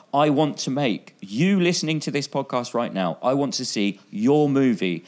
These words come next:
so much more than I want to see the next fucking Star Wars film. Um, so, yeah, like I say, fuck all corporations. I will never make a Disney movie. You can all go fuck yourselves.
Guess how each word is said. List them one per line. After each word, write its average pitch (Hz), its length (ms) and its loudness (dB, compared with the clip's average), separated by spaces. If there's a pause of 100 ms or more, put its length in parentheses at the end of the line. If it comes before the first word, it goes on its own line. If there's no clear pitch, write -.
(100)
so 208 420 2
much 170 300 -2
more 104 360 0 (220)
than 123 120 -2
I 117 80 2
want 107 200 0
to 117 120 -8
see 92 360 -2 (220)
the 110 80 -4
next - 380 -2
fucking 107 340 -8
Star 101 320 0
Wars 85 240 -4
film. 78 420 -8 (140)
Um, 87 580 -2 (120)
so, 90 440 -2 (480)
yeah, 95 320 -4 (360)
like 117 360 -2
I 92 60 -4
say, 73 320 -10 (240)
fuck - 380 -6
all 160 100 -4
corporations. 92 840 -4 (260)
I - 80 -8
will 90 140 -2
never 117 340 0
make 107 220 -2
a 104 40 -4
Disney 90 340 -4
movie. 85 520 -4 (240)
You - 100 -12
can 87 140 -10
all 87 140 -2
go 85 160 -4
fuck - 260 -6
yourselves. 78 560 -6